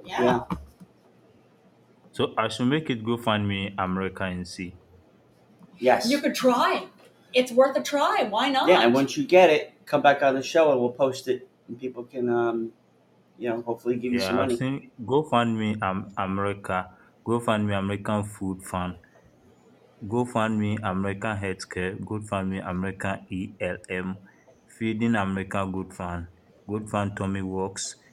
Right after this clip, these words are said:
Speaker 3: it's Good Fund only for American, it's Good Fund only worldwide, Good Fund U S A contact number. That's
Speaker 1: There
Speaker 3: Good
Speaker 1: you
Speaker 3: Fund
Speaker 1: go.
Speaker 3: work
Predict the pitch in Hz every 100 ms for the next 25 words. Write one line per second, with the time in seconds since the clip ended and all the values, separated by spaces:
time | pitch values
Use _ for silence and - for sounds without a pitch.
0 | - 92 90 117 123 120 104 107 107 98
1 | 104 104 87 87 90 90 87 87 85 -
2 | 95 87 104 104 - 101 98 101 92 95
3 | 92 92 90 90 87 87 95 - - _
4 | _ - 107 107 110 101 98 95 101 101
5 | 98 98 95 95 95 - 92 92 101 95
6 | - 90 85 87 - _ _ _ _ _
7 | _ - 92 95 92 90 214 254 233 107
8 | - 101